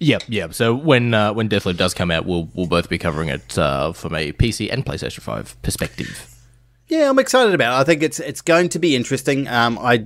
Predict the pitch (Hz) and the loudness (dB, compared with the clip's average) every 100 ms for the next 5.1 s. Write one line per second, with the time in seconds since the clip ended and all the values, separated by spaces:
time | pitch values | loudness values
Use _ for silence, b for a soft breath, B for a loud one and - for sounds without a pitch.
0 | 117 123 143 139 147 127 - 139 131 127 | -6 -2 0 4 4 2 0 2 4 2
1 | 123 - 127 127 151 160 135 135 120 - | -2 -2 -2 4 4 4 4 2 2 -4
2 | - b b b - 123 120 117 113 113 | -8 b b b -2 4 4 2 -2 -6
3 | - 120 117 113 110 101 - - 117 117 | -2 2 2 2 0 -4 -10 -6 0 2
4 | 107 104 98 98 95 90 101 80 120 131 | 2 2 0 -2 -4 -4 -8 -10 -8 -6
5 | 123 | -4